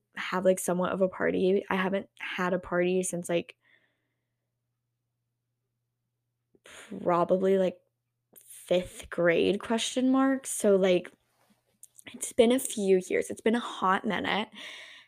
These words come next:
and I'm really excited 'cause I already kinda have my dress, and I got these fun shoes. They're, like, heels, and they have, like,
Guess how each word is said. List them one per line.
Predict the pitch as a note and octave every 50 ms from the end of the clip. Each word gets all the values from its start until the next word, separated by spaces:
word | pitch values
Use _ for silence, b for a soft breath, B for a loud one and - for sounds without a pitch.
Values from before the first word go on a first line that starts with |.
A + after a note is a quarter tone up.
| B _ -
and | G#3 G#3+
I'm | G3+
really | G3+ G3+ G#3+
excited | G#3+ - - G#3 F#3+ G3 G#3 F#3+ F#3+ G3 G3
'cause | - G#3+ -
I | G3+ G3 - -
already | F#3 F#3+ F#3+ G3
kinda | G3 A3 G#3 G#3+
have | G#3+ G#3+ G#3
my | G#3 G#3 G3+
dress, | G3 G3+ G3 F#3+ F#3 F3+ F3+ F#3 F#3 - - - - -
and | G3+ G3+
I | G3
got | F#3+ G3 F#3+ - -
these | G#3 G#3+ G#3+ G3+ - - - _ _ -
fun | F#3+ F#3+ G3 G#3+ A#3+ B3+
shoes. | C4 - - - - G3+ G3 G3+ G3+ G3 G3 G3 G3+ G3 - -
They're, | G3+ G3 F#3+
like, | G3 F#3+ -
heels, | - - - - G3+ G3 G3 G3 G3 G3 F#3+ G3 - -
and | G3 F#3+
they | F#3+
have, | G3+ - - G3+ F#3+ F#3+ G#3
like, | G3 F#3+ F#3+ -